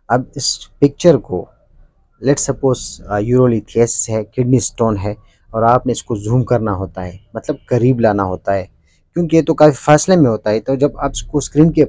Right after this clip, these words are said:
पास करीब करते हैं तो इसके लिए आपने डेप्थ वाला button जो है press करना होगा। Fourth number zoom का button है,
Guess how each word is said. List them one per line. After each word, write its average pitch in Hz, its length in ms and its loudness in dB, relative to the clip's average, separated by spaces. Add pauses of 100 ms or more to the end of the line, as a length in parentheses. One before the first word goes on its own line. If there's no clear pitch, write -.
पास 127 360 0
करीब 135 300 2
करते 107 280 -4
हैं 123 220 -8 (240)
तो - 160 -16
इसके 160 420 -4
लिए 139 180 4
आपने 117 360 -2
डेप्थ - 460 -2
वाला 107 280 4
button 101 380 -4
जो 98 140 -4
है 104 220 -2 (360)
press 120 240 2
करना 95 280 -4
होगा। 85 340 -10 (400)
Fourth 196 400 4
number 135 360 2
zoom 123 300 0
का 110 160 -8
button 95 320 -10
है, 85 200 -16